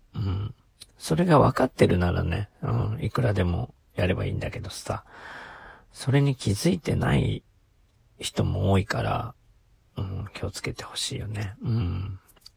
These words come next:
まあ、とにかく、もう、一瞬で立ち上がるというか、もう、倒れたとも思わせないみたいな。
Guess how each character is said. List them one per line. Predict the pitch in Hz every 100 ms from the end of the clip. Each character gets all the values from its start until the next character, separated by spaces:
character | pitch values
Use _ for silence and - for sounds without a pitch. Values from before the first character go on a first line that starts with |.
| _ _ - - - - -
ま | 107
あ、 | 92
と | - 117
に | 107
か | 90
く、 | - 104 101 - _ _ _ _ _ _
も | 110 95 98 120 -
う、 | - _ _ _ _
一 | 113
瞬 | 98 - - 117 123
で | 110
立 | - -
ち | - 104
上 | 98
が | 95 95
る |
と | 98 -
い | 98
う | 101
か、 | - 113
も | 104 101 98
う、 | - -
倒 | - 98 123
れ | 123
た | - 104
と | -
も | 107 104 -
思 | 98 98 110
わ | 123 117
せ | - -
な | -
い | 95 98
み | -
た | -
い | 143
な。 | -